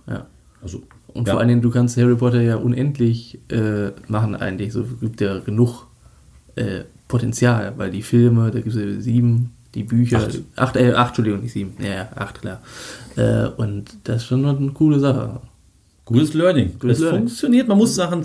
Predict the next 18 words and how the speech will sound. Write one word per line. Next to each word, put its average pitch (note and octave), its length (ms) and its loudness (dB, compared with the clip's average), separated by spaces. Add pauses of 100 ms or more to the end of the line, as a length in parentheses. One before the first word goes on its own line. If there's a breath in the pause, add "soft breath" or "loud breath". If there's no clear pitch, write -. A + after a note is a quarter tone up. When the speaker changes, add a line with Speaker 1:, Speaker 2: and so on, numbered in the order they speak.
(140)
Speaker 2:
äh, C3 80 -4
ausprobieren. F3+ 520 -2 (440 loud breath)
Das B2+ 300 2
ist A#3+ 140 2
etwas, - 400 0 (300 loud breath)
was B2+ 240 4
ich D#3 120 0
jetzt F#3+ 160 2
festgestellt E3+ 400 0
habe. - 100 -2
Ich B2 80 -2
dachte C#3 380 -2
beispielsweise, A2+ 1000 2
dass F#2+ 360 -4
das E2 180 -6
Thema F#2 320 0
Star F#2+ 420 -2
Wars G3+ 400 -2